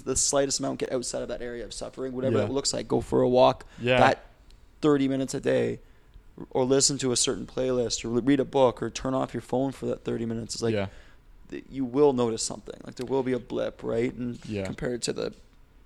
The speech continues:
Speaker 2: And I honestly find, like, it, it took me, like, a year to get out of that little rut.
Speaker 1: Yeah, but, like, eh, to be honest, you probably can get, fall back into it pretty easily, too. That's why I know
Speaker 2: Yeah.
Speaker 1: it's, like, it's never gone away. Like,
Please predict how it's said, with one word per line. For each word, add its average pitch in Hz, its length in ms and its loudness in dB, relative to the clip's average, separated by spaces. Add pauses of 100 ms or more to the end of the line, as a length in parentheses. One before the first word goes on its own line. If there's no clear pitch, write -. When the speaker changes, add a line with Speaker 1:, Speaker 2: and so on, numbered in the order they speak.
Speaker 2:
And 113 140 -2
I 135 180 0
honestly 113 420 -6
find, 104 560 -6
like, 95 280 -8
it, 101 100 -8 (140)
it 101 100 -12
took - 220 -6
me, 101 240 -2
like, 98 160 -4
a 90 60 -8
year 92 380 -8
to - 180 -16
get 87 120 -8
out 87 140 -6
of 87 60 -10
that 82 200 -8
little 85 220 -8
rut. 87 320 -8 (640)
Speaker 1:
Yeah, 190 200 10
but, 127 120 10
like, 135 200 6
eh, 110 80 -2 (140)
to - 100 2
be 156 120 4
honest, 151 220 6
you 120 60 0
probably 135 200 2
can 123 120 -4
get, - 220 -4
fall 123 160 4
back 120 180 2
into 127 160 -4
it 113 80 0
pretty 117 160 -6
easily, 127 260 0
too. 156 160 2
That's 123 140 4
why 135 60 0
I 127 40 2
know 131 60 4
Speaker 2:
Yeah. 131 40 4
Speaker 1:
it's, 101 140 2
like, 127 80 0
it's 120 100 -4
never 180 160 -2
gone 113 180 -2
away. 104 320 0
Like, 104 180 -4